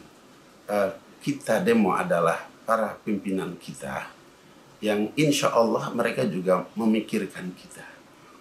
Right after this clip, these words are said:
Untuk itu, eh, kita harus menempuh suatu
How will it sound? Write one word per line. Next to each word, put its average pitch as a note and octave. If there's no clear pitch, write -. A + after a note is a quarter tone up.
Untuk A#2+
itu, F2+
eh, G#2
kita A2
harus G2
menempuh A#2
suatu -